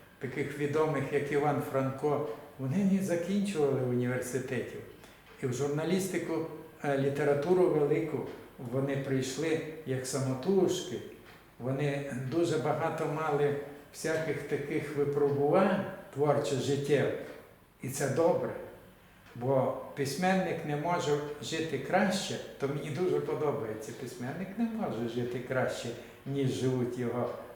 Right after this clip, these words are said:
е, прості люди, робітники, е, які працюють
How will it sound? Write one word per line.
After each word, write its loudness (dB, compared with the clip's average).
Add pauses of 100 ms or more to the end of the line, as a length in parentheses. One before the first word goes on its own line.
(140)
е, -2
прості -2
люди, 0 (280)
робітники, -4 (240)
е, -2 (220)
які -6
працюють -6